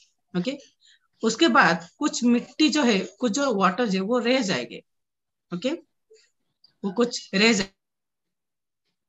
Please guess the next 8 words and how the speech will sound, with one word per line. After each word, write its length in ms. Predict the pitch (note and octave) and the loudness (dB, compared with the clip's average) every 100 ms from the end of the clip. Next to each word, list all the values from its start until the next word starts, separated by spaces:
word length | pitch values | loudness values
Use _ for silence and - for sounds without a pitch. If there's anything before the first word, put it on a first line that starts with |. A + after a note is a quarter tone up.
| _ _ _ _ _ _ _ _ _ _ - | _ _ _ _ _ _ _ _ _ _ -4
जाएंगे 340 | D3 C3 A#2+ - - | -4 -4 -10 -14 -4
मिट्टी 160 | F#3 G3 | -2 -2
के, 100 | F#3 | -2
मतलब, 280 | G3 A#3 - _ _ F#3+ | -2 -4 -6 _ _ -2
अ, 40 | F3+ F3 - | -2 -2 -6
वो 100 | G#3+ | -4
सोचेंगे 380 | A3 A3+ A3+ A#3 | -4 -4 -2 -2
कि 340 | A#3+ F#3 | -2 -4